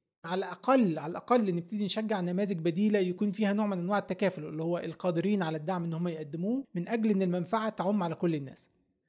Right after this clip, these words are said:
لكن فكرة استسهال موضوع الإعلانات ده بصراحة يعني شيء في منتهى الإزعاج. المهم، هو ده الواقع، هي دي أكبر سلبيات نموذج الربح من الإعلانات،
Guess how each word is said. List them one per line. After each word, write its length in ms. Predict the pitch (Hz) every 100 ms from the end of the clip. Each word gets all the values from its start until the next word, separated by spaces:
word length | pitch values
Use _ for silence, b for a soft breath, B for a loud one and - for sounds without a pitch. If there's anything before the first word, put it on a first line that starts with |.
| _ -
لكن 220 | 185 180
فكرة 440 | 247 247 220 -
استسهال 640 | 185 - 185 - 170 254 220
موضوع 280 | 185 180 233
الإعلانات 460 | 214 190 190 214
ده 120 | 196
بصراحة 600 | 214 - 185 208 - 196 -
يعني 440 | 180 160 160 175
شيء 220 | - 214 190
في 80 | 170
منتهى 340 | 165 170 202
الإزعاج. 460 | - 165 156 143 - _ _ _ _ _ -
المهم، 420 | 262 240 233 185 - - _ -
هو 180 | 214 208
ده 120 | 196
الواقع، 420 | 190 196 233 233 - _ -
هي 120 | 202
دي 140 | 208
أكبر 180 | 190 185
سلبيات 480 | - 170 156 175 180
نموذج 300 | 170 175 170
الربح 260 | 175 -
من 80 | 170
الإعلانات، 580 | - 151 160 160 214